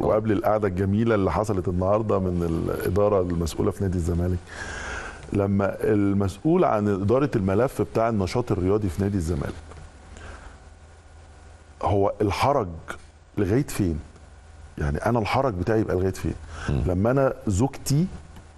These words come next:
Speaker 1: مرشحة لعضوية مجلس إدارة نادي الزمالك، هو مين بيدعي لمين؟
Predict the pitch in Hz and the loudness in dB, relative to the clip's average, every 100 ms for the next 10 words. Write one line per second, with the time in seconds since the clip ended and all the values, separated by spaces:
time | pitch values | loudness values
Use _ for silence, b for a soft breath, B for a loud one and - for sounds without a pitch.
0 | - - - - - 104 98 95 - - | -20 -20 -20 -20 -6 -2 0 0 0 0
1 | 127 151 170 - - - - - - 95 | 0 0 -2 -4 -16 -14 -14 -8 0 2
2 | 92 95 107 135 135 - 117 117 92 98 | 2 2 2 4 2 0 0 0 0 0
3 | 101 98 87 87 80 80 69 - - - | 0 0 -2 0 0 -2 -4 -10 -16 -16
4 | - - B B - 98 101 156 131 139 | -16 -16 B B -4 0 2 2 2 2
5 | 107 87 | 2 0